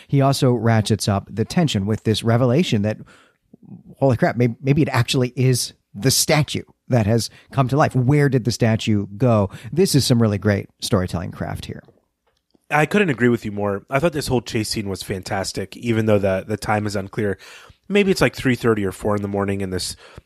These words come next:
Speaker 2: waitress who's been murdered is just coming on to prep for the breakfast shift or whatever she's doing. Um, and so it's still dark out. It's dark enough that they need lanterns.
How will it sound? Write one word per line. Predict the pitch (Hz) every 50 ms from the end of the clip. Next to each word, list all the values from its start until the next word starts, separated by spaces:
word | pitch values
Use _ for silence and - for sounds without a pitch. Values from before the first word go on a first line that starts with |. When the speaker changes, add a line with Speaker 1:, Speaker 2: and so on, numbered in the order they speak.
| _ _ -
Speaker 2:
waitress | 117 117 113 113 - - 110 - -
who's | - 107 -
been | - 110 101 101
murdered | 101 101 98 104 101 95
is | 98 90
just | - 107 101 - -
coming | 113 101 101 95 95
on | 95 95 95 92 95 - _ -
to | - 98 92 90 - _ _ _ _ _ _ -
prep | - 113 107 - - -
for | - 113 104 98 98
the | 92 98 101
breakfast | 98 - 190 190 - - 175 151 -
shift | - - 165 156 - - -
or | 131
whatever | 117 113 117 123 120
she's | 117 - - 110 - -
doing. | - 123 117 113 113 113 113 - - - - - - - - - - -
Um, | - 117 117 113 113 110 117 -
and | 143 151 147
so | - 165 156
it's | 147 - - -
still | - 180 175 156 123 104 _ -
dark | 131 117 117 120 127 - - - - - _ - - - - _ _ _ _ _
out. | - 131 135 143 151 147 - -
It's | 120 113 - -
dark | - 120 113 -
enough | 123 120 110 -
that | - -
they | - 113
need | 107 104 104 98 -
lanterns. | 113 123 127 127 123 - - 127 120 120 120 117 - -